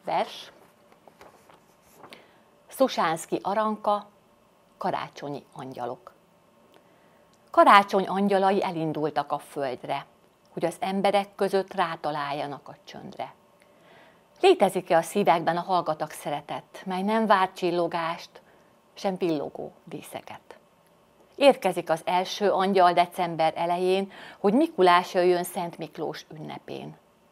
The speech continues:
Erősíteni a gyermekek szívében a hitet, bármit legyőzhet,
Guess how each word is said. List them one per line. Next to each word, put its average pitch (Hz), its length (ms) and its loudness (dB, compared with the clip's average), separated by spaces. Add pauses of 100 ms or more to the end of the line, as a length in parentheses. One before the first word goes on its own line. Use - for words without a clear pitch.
(600)
Erősíteni 208 760 4
a 175 60 2
gyermekek 180 520 2
szívében 170 580 0
a 151 60 -8
hitet, 196 560 -6 (420)
bármit 202 520 0
legyőzhet, 156 760 -4